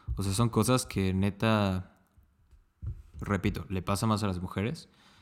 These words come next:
pero tanto a mujeres como a hombres, son, es una, este, no sé, una acción que jamás pediste. O sea,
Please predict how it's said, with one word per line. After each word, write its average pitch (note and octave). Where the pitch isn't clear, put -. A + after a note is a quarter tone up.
pero F#2
tanto F#2+
a F#2
mujeres G#2
como F#2+
a G2
hombres, G2+
son, A#2+
es G#2
una, A#2+
este, F2+
no G2+
sé, G#2
una G#2
acción A2
que F#2
jamás G2+
pediste. G2
O E2+
sea, F#2+